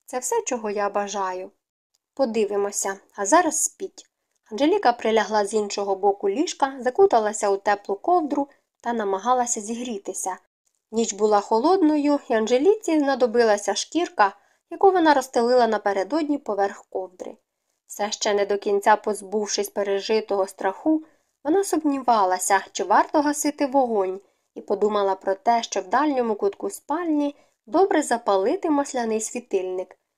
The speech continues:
але в неї не вистачило хоробрості знову встати з ліжка. А де кошеня? Чи прийде воно спати поряд із нею?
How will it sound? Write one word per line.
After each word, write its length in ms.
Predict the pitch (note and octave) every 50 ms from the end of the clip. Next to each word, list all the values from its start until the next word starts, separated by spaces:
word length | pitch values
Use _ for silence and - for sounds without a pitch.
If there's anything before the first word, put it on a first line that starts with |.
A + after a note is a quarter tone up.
| _ _ -
але 140 | G3+ G3+ G3
в 40 |
неї 220 | G3+ G#3+ G#3+ G#3+ G3+
не 120 | G3+ G3+
вистачило 560 | G3 A3 A3+ - - G#3 G#3 - G#3 G3 F#3+
хоробрості 640 | F#3+ - G#3 A#3 D#4+ F#4+ F#4+ D#4 C#4+ C#4+ - - G#3
знову 320 | G3 - A#3+ F4 G#4 G4 G#3+
встати 420 | G#3 - - G3+ G3 F#3+ - G3
з 100 | - -
ліжка. 440 | G3 F#3+ F#3+ F#3+ - - - F3+ - - _ _ _ _ _ _ _ _
А 100 | G#3+ F#3+
де 140 | - A#3 B3+
кошеня? 600 | - F4 E4 - - F4+ D#4+ C#4 A3+ F#3+ F3+ - _ _ _ _ _ _
Чи 120 | - - A3
прийде 380 | - - G#3 G#3 G3+ G3+ G3+
воно 220 | G3 G3 G3 G3 G3
спати 360 | - - D4+ F4 F4 - D#4
поряд 380 | D#4 - C4+ C4+ C4+ C4 B3+ B3+
із 220 | B3 A#3 G#3+ - A3+
нею? 420 | G#3 F#3+ F#3 F3+ F3+ F#3 F#3